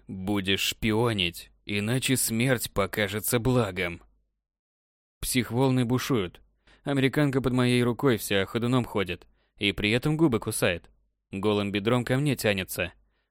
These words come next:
Вот касается, осторожно трется, снизу вверх заглядывая в глаза.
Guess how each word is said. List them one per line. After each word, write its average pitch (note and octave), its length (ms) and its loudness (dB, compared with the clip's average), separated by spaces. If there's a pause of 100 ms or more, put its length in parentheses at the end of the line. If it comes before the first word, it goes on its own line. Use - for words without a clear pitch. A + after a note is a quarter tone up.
Вот A2 300 0
касается, A2+ 680 -2 (180)
осторожно C#3+ 600 0
трется, A#2 500 -2 (220)
снизу B2+ 400 0
вверх B2 320 2
заглядывая G2+ 520 0
в G#2+ 40 -8
глаза. A2 420 0